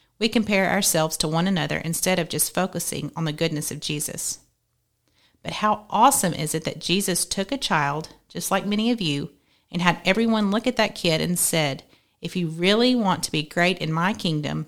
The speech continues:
you need to be sure you are making people like him feel welcome." When Jesus was walking around on our planet, children were not very valuable.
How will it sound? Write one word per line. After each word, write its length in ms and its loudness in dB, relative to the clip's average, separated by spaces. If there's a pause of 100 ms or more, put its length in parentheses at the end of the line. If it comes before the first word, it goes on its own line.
(160)
you 100 -4
need 220 2
to 80 -4
be 160 0
sure 260 0
you 200 -2
are 80 0
making 380 -4
people 540 -6
like 200 -4
him 340 0
feel 240 -6
welcome." 400 -6 (1160)
When 160 2
Jesus 380 4
was 140 -2
walking 340 2
around 320 0
on 120 -2
our 100 -2
planet, 500 -2 (300)
children 380 0
were 60 -2
not 200 -2
very 200 0
valuable. 580 -4